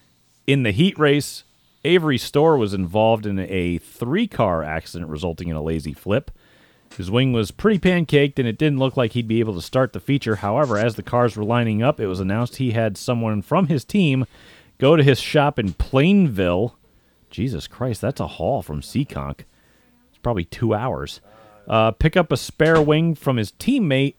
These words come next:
and get it on the car, unless it's a different Plainville. I'm thinking Connecticut. I live in Connecticut, and there's a Plainville here.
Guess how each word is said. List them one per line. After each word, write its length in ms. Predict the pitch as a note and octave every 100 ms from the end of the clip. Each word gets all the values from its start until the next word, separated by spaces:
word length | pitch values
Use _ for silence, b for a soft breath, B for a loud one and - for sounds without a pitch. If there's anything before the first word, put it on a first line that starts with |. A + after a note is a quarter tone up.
| -
and 160 | A#2
get 120 | C3+
it 60 | D3+
on 160 | D3+ D3
the 80 |
car, 320 | B2+ C#3+ C#3 A#2+
unless 300 | G2+ G#2+ -
it's 140 | D#2
a 40 | C#2
different 320 | D#2 D2+ B1+
Plainville. 480 | - E2 D2 C2 C2
I'm 120 | E2
thinking 280 | D#2 C2 A#1+
Connecticut. 460 | C2 C#2+ C2+ B1+
I 60 | D2
live 180 | D2+ C2
in 80 |
Connecticut, 440 | C2+ C2 C2 C2 C#2
and 60 |
there's 120 | C2+ B1+
a 60 |
Plainville 420 | - D2+ D2 C2
here. 200 | C#2+ D2